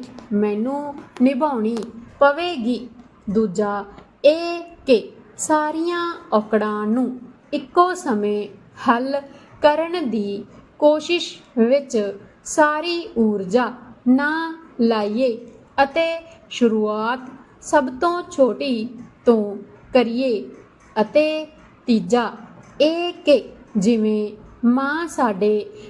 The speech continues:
ਸਿਰ ਉੱਤੇ ਹੱਥ ਰੱਖ ਕੇ ਹੀ ਦੁੱਖ ਨੂੰ ਅੱਧਾ ਕਰ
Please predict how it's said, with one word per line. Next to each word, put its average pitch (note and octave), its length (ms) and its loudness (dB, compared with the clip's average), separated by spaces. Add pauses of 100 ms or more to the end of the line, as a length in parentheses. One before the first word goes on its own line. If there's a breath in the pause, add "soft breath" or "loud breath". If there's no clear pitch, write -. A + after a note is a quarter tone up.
ਸਿਰ D4+ 320 4
ਉੱਤੇ G#3+ 720 0 (240)
ਹੱਥ C#4 400 2 (520)
ਰੱਖ D4 460 0
ਕੇ G#3 580 2 (280)
ਹੀ B3 260 2 (320)
ਦੁੱਖ D4 360 0
ਨੂੰ F4 380 0 (100)
ਅੱਧਾ A3 360 0 (380)
ਕਰ A3 260 2